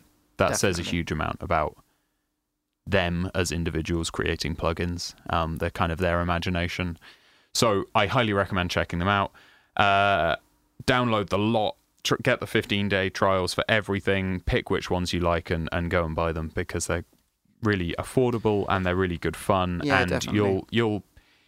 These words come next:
Speaker 1: if you're producing and writing and being creative, uh, then they'll, they'll force you into doing stuff you'd never normally think of
Speaker 2: Yeah,
Speaker 1: doing.
Speaker 2: which we like doing.
Speaker 1: So,
Speaker 2: Awesome.
Speaker 1: yeah,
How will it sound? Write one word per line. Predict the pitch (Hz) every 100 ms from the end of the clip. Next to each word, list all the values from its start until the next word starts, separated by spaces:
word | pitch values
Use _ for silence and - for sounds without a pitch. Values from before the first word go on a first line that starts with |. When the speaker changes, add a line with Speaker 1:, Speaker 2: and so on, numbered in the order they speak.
| _ _ -
Speaker 1:
if | -
you're | 120 117 110 101 95 95 _ _ _ _ -
producing | 113 101 110 104 120 117
and | 98 92
writing | 95 95 - 101
and | 90
being | 92 95 90
creative, | 87 90 90 90 - 110 113 - _ _ _ -
uh, | 87 82 80 73 - _ _ _ _ _ _ _ _ _ _ _ _ _ _ -
then | 85 82 76 - _ _ -
they'll, | 87 82 -
they'll | 104 95
force | - 120 107 76
you | 80
into | 80 69 76 _ _ _ _
doing | - 92 82
stuff | - - -
you'd | -
never | 87 80 -
normally | 73 64
think | - - -
of | -
Speaker 2:
Yeah, | -
Speaker 1:
doing. | 107 - _ _
Speaker 2:
which | 160 -
we | 127
like | 110 - -
doing. | 104 - - _ _ _ _ _ - - - -
Speaker 1:
So, | - 269 302
Speaker 2:
Awesome. | 285 208 127 101
Speaker 1:
yeah, | 226 240